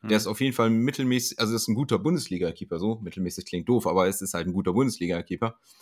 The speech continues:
Speaker 2: Mhm.
Speaker 1: hat aber auch, ähm, äh, Schwäche mit dem Ball am Fuß und das kann man ausnutzen und das hat Freiburg teilweise gut gemacht gegen Leipzig.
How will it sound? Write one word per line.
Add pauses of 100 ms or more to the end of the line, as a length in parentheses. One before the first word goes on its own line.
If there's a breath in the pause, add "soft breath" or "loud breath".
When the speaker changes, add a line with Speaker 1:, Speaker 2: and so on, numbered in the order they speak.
(160 soft breath)
Speaker 2:
Mhm.
Speaker 1:
hat
aber
auch,
ähm,
äh,
Schwäche
mit
dem
Ball
am
Fuß (100)
und
das
kann
man
ausnutzen
und
das
hat
Freiburg
teilweise
gut
gemacht
gegen
Leipzig.